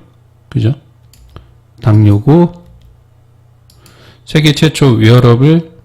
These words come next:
췌장입니다. 췌장. 이런 거는 이제 모멘텀 있죠. 네, 그래서 이거는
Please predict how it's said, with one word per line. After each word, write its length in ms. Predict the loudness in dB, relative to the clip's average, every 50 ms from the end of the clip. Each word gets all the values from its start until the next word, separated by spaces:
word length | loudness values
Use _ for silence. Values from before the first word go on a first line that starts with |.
| _ _ _ _ -20 -20 _
췌장입니다. 520 | -6 -2 -2 0 0 0 0 0 -2 -4
췌장. 360 | -6 -6 -6 -6 -6 -6 -4 -2
이런 260 | 0 2 2 2 2
거는 220 | 0 0 0 0
이제 220 | -2 -4 -6 -6 -4
모멘텀 400 | -2 -2 -2 -2 -4 -6 -8 -10
있죠. 220 | -10 -12 -16 -18 -18 -20 -20 _ _ _ _ _ _ _ _ _ _ _ _ _ _ -12
네, 180 | -10 -8 -8 -6
그래서 260 | -6 -6 -4 -4 -4
이거는 540 | -4 -4 -4 -4 -4 -2 -2 -2 -4 -4 -8